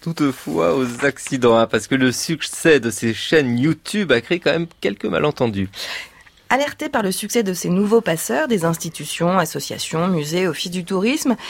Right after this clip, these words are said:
Speaker 2: y ont vu un bon moyen d'atteindre ou de sensibiliser de nouveaux publics plus jeunes,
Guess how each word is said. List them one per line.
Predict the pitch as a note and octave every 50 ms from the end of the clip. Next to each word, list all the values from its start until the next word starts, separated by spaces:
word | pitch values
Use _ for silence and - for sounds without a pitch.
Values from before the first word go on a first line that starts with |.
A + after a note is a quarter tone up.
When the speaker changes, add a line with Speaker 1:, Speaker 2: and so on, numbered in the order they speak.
| - - - - -
Speaker 2:
y | G#3+ G#3+
ont | G#3+ G#3+
vu | G3+ A#3+ D4
un | C#4+ A3+ F#3+
bon | F3 A3+ B3+
moyen | B3 A#3 A3 A3+ B3+ C#4+ C#4+
d'atteindre | A#3 F3+ E3 - G#3+ A#3 A#3+ G#3
ou | G3+
de | F3+ F#3+
sensibiliser | F3+ - A#3 A#3 A3 - A3+ G#3 G#3 G#3 G#3 G3+ C4
de | A#3 G#3
nouveaux | F#3+ F#3+ F#3+ G3 A#3+
publics | G#3 - F#3 F3+ F#3 A3+ B3 - -
plus | - - D#3 D3
jeunes, | B2+ C3+ C#3 E3+ A3 C4 A3